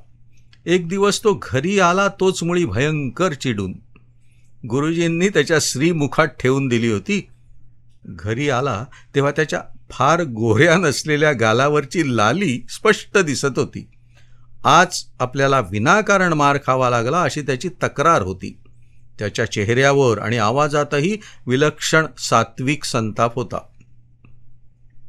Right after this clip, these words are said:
शेवटचा तास होता आरोग्य विज्ञानाचा.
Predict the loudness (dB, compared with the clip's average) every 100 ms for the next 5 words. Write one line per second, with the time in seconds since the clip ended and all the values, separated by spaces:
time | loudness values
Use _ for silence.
0 | -18 -20 -20 -20 -18 -4 0 0 0 -2
1 | 0 -2 -2 -2 -4 -6 -12 -18 -2 0
2 | 0 -2 0 0 0 -2 -4 -2 -4 -4